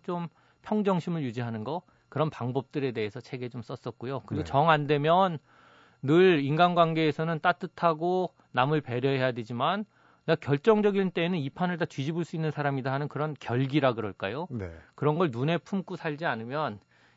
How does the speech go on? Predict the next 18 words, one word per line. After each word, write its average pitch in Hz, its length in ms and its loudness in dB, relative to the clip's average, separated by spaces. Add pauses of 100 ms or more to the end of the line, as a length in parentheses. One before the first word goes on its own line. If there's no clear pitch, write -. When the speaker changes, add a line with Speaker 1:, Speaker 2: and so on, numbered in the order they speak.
Speaker 1:
이 143 120 -2
욕망의 160 460 4
정글 147 320 0
같은 143 300 2
세상에서, 131 720 -4 (420)
어, 110 140 -4
살기가 131 360 -4
쉽지 - 280 -6
않다. 117 500 -2
그런 139 260 -2
용기가 123 420 0
필요하다. 113 500 -6
뭐, 107 180 -14
그런 165 280 0
얘기도 135 220 -6
좀 170 120 -10
적었습니다. 107 560 -10
Speaker 2:
네. 85 320 -8